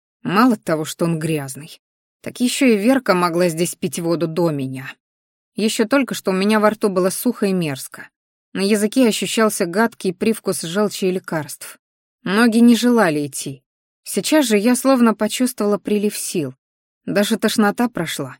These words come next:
Правда, благодаря этому я заметила, что умывальник у нас чёрный и ржавый.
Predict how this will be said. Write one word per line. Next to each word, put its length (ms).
Правда, 340
благодаря 420
этому 340
я 160
заметила, 480
что 180
умывальник 540
у 40
нас 200
чёрный 460
и 120
ржавый. 560